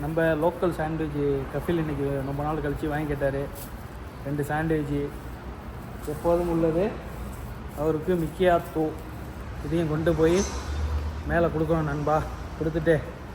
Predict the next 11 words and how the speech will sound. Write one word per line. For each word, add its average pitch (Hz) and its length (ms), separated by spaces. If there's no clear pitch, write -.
வரேன், 165 260
காலேஜ் 170 320
பையனை 147 180
விட்டு 151 240
ஸ்கூலில் 160 280
போய் 156 120
அழைக்கணும். 151 400
அதுக்கப்புறம் 165 500
வர 160 180
டியூட்டி 160 280
என்ன 165 140